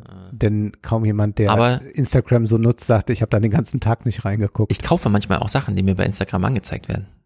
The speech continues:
Speaker 1: Tatsächlich?
Speaker 2: Ja.
Speaker 1: Na, dann hat sich's doch schon, dann
Speaker 2: So kleine Spiele, also so Ha-, Hardware-Spiele, die ich dann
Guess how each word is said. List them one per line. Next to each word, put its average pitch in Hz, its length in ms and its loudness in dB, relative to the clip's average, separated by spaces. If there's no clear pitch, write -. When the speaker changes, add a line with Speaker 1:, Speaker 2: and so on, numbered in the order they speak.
Speaker 1:
Tatsächlich? 131 560 0
Speaker 2:
Ja. 107 300 2
Speaker 1:
Na, 104 120 2
dann 92 200 0
hat 110 140 -2
sich's 117 200 -6
doch 110 100 -2
schon, 107 220 -10
dann 110 140 -2
Speaker 2:
So 95 100 2
kleine 98 320 2
Spiele, 98 480 0
also 95 240 0
so 95 220 0
Ha-, - 240 -12
Hardware-Spiele, 95 720 0
die 95 140 0
ich 90 80 -2
dann 92 260 0